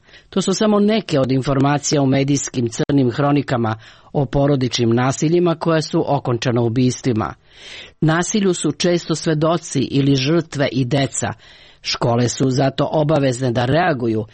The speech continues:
kada se sazna ili sumnja da postoji nasilje nad decom, bilo u porodici, dakle izvan škole, bilo u školi kao vršnjačko nasilje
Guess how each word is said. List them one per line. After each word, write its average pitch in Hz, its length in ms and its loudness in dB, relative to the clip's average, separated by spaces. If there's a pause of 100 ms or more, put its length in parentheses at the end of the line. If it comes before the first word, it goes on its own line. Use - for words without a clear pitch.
(280)
kada 180 220 0
se 165 140 0
sazna 156 540 0
ili 127 180 2
sumnja 165 460 0
da 123 120 -2
postoji 147 500 0
nasilje 131 480 0
nad 113 160 0
decom, 117 600 -2
bilo 127 260 2
u 113 60 -2
porodici, 135 640 -2
dakle 113 300 -2
izvan 147 280 0
škole, 151 500 -2 (400)
bilo 147 360 2
u 180 60 2
školi 135 440 -2
kao 117 240 -2
vršnjačko 147 600 -2
nasilje 156 600 2